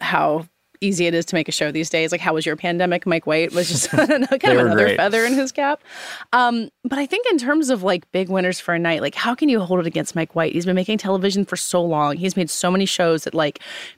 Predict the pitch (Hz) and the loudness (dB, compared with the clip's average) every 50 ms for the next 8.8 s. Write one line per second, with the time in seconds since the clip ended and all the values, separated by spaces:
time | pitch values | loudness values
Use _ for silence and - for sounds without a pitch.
0 | _ _ - - 254 240 - 247 226 214 208 196 190 180 196 185 175 143 - - | _ _ -6 0 0 2 2 2 2 4 4 2 2 2 0 -2 0 -2 -2 -4
1 | _ - - - 202 208 220 226 240 254 262 262 254 240 220 208 - - 196 175 | _ -20 -20 -16 -10 -4 -2 0 2 4 4 4 4 4 2 0 -2 -2 -4 -4
2 | 170 - - 165 170 156 156 151 147 151 151 147 143 156 - - 202 185 190 233 | -4 -4 -4 -2 -2 -2 -2 -2 -2 -2 -2 -2 -4 -4 -2 -2 -2 -2 0 0
3 | 262 277 277 - - 196 190 185 170 165 170 175 160 156 - 170 147 147 160 147 | 0 0 -2 -2 -2 -2 0 0 0 -2 -2 -2 -2 -2 -2 -4 -6 -4 -4 -4
4 | 147 151 151 143 139 139 - - 165 165 - - 202 277 330 269 214 - - 139 | -2 -2 -4 -4 -4 -6 -6 -4 -4 -2 0 0 0 0 2 0 -2 -2 -4 -6
5 | 127 113 - - - - - - 143 147 151 147 - - - - - 50 - _ | -6 -6 -4 -6 -8 -8 -6 -4 -2 -2 -2 -4 -4 -6 -4 -4 -6 -8 -10 _
6 | _ _ _ _ _ _ _ _ _ _ _ _ _ - 107 - - - - 107 | _ _ _ _ _ _ _ _ _ _ _ _ _ -12 -12 -12 -12 -8 -4 0
7 | 107 104 104 101 92 - - - - _ _ - 113 104 92 92 85 - - - | 0 0 0 0 -4 -6 -10 -14 -20 _ _ -2 0 0 0 0 -2 -4 -8 -12
8 | - - - 95 87 - - - - - - - - - - _ | -10 -4 -2 -2 -2 -2 -4 -6 -6 -6 -4 -6 -6 -8 -8 _